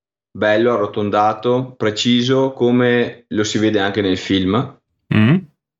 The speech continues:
Speaker 1: Eh, molto, molto carino. Per
Speaker 2: In
Speaker 1: chi
Speaker 2: quale
Speaker 1: non sa-
Speaker 2: film?
Speaker 1: Eh, app-, stavo anche spiegando.
Speaker 2: Ah, ok.
Speaker 1: Per chi non lo sapesse, non ho assolutamente idea di che film sia, però si tratta della scena in cui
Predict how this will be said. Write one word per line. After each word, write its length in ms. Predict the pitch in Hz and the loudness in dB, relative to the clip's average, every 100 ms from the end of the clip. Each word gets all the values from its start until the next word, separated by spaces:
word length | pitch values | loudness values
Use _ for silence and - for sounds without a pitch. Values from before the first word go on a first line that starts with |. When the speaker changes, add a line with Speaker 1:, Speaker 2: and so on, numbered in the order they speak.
| _ - | _ -14
Speaker 1:
Eh, 520 | 98 95 92 90 87 87 | -4 0 2 2 0 0
molto, 280 | 101 101 | -2 0
molto 240 | 98 95 95 | -2 -2 -2
carino. 460 | 98 101 135 - | 0 2 0 -2
Per 180 | - 107 | -2 0
Speaker 2:
In 60 | 110 | 2
Speaker 1:
chi 40 | 107 | 2
Speaker 2:
quale 220 | 110 107 | 4 4
Speaker 1:
non 100 | 101 | 2
sa- 80 | - | 0
Speaker 2:
film? 500 | 95 92 90 87 87 _ _ _ - _ | 0 0 -2 -4 -8 _ _ _ -20 _
Speaker 1:
Eh, 240 | 107 104 | 0 0
app-, 220 | 95 - 76 | 0 -2 -4
stavo 260 | - 101 101 | -2 0 0
anche 180 | 98 101 | 0 -2
spiegando. 480 | 95 107 90 90 87 | 0 0 0 0 0
Speaker 2:
Ah, 280 | 101 101 95 | 2 2 2
ok. 80 | 95 | -2
Speaker 1:
Per 260 | 123 120 - | -2 -2 -4
chi 380 | - 131 139 127 | -8 0 4 4
non 340 | 110 113 123 117 | 2 2 2 2
lo 120 | 110 | 0
sapesse, 1000 | 139 131 110 101 - 104 107 104 - _ - | 0 0 0 0 0 0 0 -2 -20 _ -8
non 420 | 101 127 135 123 | -2 2 2 2
ho 180 | 120 123 | 2 2
assolutamente 560 | 98 104 110 113 120 | 0 -4 -2 0 -2
idea 180 | 110 113 | 0 0
di 160 | 113 107 | 0 -6
che 180 | - 107 | -4 -4
film 260 | 107 120 117 | 0 0 0
sia, 380 | 113 120 107 95 | 0 2 0 2
però 320 | 123 110 107 | 0 0 -2
si 140 | 127 | -6
tratta 280 | 123 113 107 | -4 -4 -4
della 260 | 101 104 117 | -4 -2 0
scena 320 | - 104 107 | 0 0 0
in 120 | 123 | -2
cui 460 | 123 90 90 87 | 0 0 2 0